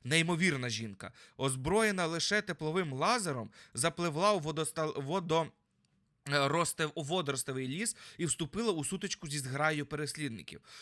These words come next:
З одного боку, я почув найкрутезнішу розповідь у своєму житті, з іншого боку, я сподівався, що переслідники по-, постраждали менше за Маргарет, у якої на руці виднілася величезна рана. Не думаю, що все минулося аж так гладко, як вона розповіла.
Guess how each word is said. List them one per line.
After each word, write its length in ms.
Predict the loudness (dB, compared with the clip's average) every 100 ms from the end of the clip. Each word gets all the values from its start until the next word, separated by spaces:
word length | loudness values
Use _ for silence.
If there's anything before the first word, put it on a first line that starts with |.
| -10
З 80 | -2
одного 260 | 2 2 2
боку, 260 | -4 0
я 80 | 0
почув 360 | 0 -4 -2 0
найкрутезнішу 960 | 0 -2 -6 -6 4 4 4 0 -2
розповідь 380 | -2 -4 -6 -4
у 60 | -4
своєму 420 | -2 -2 -2 -2
житті, 460 | -6 -6 -4 -4 -4 -20 -8
з 180 | 0 0
іншого 320 | 0 0 0
боку, 300 | 0 -4 -2
я 100 | -4
сподівався, 520 | -4 -6 -2 -2 -2
що 140 | -6
переслідники 720 | -6 -6 -6 -6 -8 -6 -6 -6 -12 -20 _
по-, 220 | 0 0
постраждали 800 | 0 -2 -2 -4 0 2 2 2
менше 340 | -2 -4 -4
за 120 | -4 -4 4
Маргарет, 580 | 6 6 2 0 0 0
у 60 |
якої 400 | 2 2 0 -2
на 120 | -2
руці 380 | -4 -4 -4 -4 -6 -20 -6
виднілася 720 | -2 2 0 0 0 0 0
величезна 580 | 0 -2 0 0 0 0
рана. 280 | -2 -2 -8 -16 -16 0
Не 120 | 2
думаю, 300 | 2 0 0
що 120 | 0
все 160 | 0 -2
минулося 440 | -4 -2 -2 -2
аж 100 | -2
так 220 | 0 0
гладко, 360 | 2 0 0 -2
як 160 | -2
вона 200 | -2 -6
розповіла. 560 | -4 -4 -6 -4 -4 -6